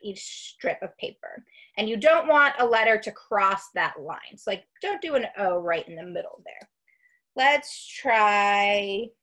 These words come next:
hmm, what should we say? I mean, it's a secret, right? But, okay, I know what I'm gonna write. I'm gonna write, "I love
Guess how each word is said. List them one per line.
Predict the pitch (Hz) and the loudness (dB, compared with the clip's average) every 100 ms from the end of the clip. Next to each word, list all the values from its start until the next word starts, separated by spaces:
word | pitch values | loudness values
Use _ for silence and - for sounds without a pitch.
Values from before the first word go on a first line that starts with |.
| _ | _
hmm, | 349 277 220 175 180 | -8 -6 -6 -8 -4
what | 269 | -4
should | - 311 | -4 -6
we | 269 | -8
say? | - - - - _ _ _ _ _ _ _ 190 | -8 -14 -14 -20 _ _ _ _ _ _ _ -14
I | |
mean, | 190 | -12
it's | 185 - | -14 -18
a | |
secret, | - 180 - - _ | -16 -18 -18 -20 _
right? | - - _ _ _ _ _ _ _ _ _ _ _ _ _ _ _ - | -20 -20 _ _ _ _ _ _ _ _ _ _ _ _ _ _ _ -20
But, | - - _ _ _ - | -20 -20 _ _ _ -10
okay, | 220 - _ _ | -10 -10 _ _
I | 240 247 | -2 0
know | 208 | 0
what | 185 | -2
I'm | - 202 | -2 -4
gonna | 165 135 | -6 -12
write. | - - _ _ - | -12 -16 _ _ -10
I'm | 254 | -8
gonna | 269 233 | -6 -6
write, | 175 170 - _ - | -6 -6 -8 _ -10
"I | 233 247 269 294 320 339 359 _ _ _ _ _ _ _ _ _ _ _ _ _ _ _ _ _ _ | -4 -2 -2 -2 -2 -4 -8 _ _ _ _ _ _ _ _ _ _ _ _ _ _ _ _ _ _
love | 233 220 226 226 220 220 214 220 | -18 -10 -6 -2 -2 -2 -4 -6